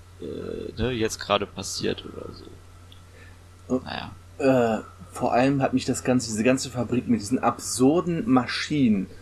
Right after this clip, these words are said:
Speaker 2: und diesem
Speaker 1: Ja.
Speaker 2: Boss, der da oben sitzt. Ich habe ja Metropolis gerade erst vor zwei Monaten geguckt. Das ist so krass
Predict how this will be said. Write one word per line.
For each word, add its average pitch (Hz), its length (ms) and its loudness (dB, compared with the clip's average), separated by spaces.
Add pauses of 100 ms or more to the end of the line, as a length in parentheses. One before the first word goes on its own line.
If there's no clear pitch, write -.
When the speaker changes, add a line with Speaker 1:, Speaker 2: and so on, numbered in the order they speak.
(180)
Speaker 2:
und 113 200 2 (160)
diesem 120 260 4
Speaker 1:
Ja. 92 60 0
Speaker 2:
Boss, 131 240 4
der 143 120 4
da 127 80 6
oben 120 160 2
sitzt. 131 240 -2 (300)
Ich 110 100 -2
habe 135 140 2
ja 151 60 6
Metropolis 135 800 4
gerade 113 280 4
erst 101 440 0 (600)
vor 117 200 0
zwei 117 200 4
Monaten 120 380 4
geguckt. 117 400 -2 (400)
Das 110 180 -2
ist 107 260 -4
so 135 220 8
krass - 680 0